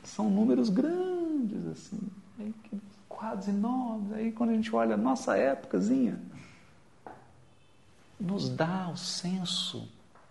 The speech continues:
da grandeza da previdência divina. Entende?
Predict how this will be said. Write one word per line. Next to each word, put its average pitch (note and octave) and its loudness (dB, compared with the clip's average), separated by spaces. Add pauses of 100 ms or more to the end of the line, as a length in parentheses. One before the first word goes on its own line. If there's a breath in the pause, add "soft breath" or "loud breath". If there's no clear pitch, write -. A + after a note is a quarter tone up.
(680 soft breath)
da D3+ 0
grandeza C3 12 (240)
da A#2 0
previdência F#3+ 10
divina. F#2+ 0 (2250)
Entende? F#3+ -10